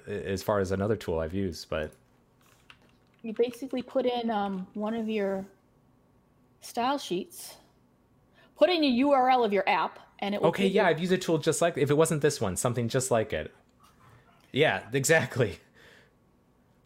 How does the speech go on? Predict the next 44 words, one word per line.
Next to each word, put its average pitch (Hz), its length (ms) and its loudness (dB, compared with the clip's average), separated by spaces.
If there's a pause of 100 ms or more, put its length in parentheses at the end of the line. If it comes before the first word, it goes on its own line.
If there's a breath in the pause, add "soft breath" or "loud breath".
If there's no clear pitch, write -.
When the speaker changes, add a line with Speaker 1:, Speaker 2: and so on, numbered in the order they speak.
(100)
Speaker 1:
And 127 140 2
it's, 127 140 -2
and 135 140 0
it's 123 100 -4
telling 143 280 2
you 123 100 4
all 123 180 4
the 123 80 0
different, 117 560 -2 (120)
I 117 120 -4
mean, 110 140 -2
how 117 160 -2
many, 113 240 -2
I, 107 180 -4
I, 107 80 -6
it 101 100 -8
says 143 220 0
to - 80 -4
try 123 260 2
nasa 110 360 0
gov, 98 300 0
and 98 100 -2
I 101 60 0
tried 101 360 -2
it, 82 140 -4
and 90 180 -6
they 92 140 -4
have, 90 420 -6
uh, 85 320 -2 (920 soft breath)
uh, 82 500 -4 (140)
quite 107 300 -4
a 110 40 -2
lot 95 500 -6 (380)
of 92 280 -6
different 95 320 -4
things 87 300 -4
to 98 80 -6
play 82 240 -2
through 90 240 -8
here, - 280 -6
but, - 220 -6 (200)
um, 78 380 -10 (160)
but - 120 -8
yeah. 113 260 -2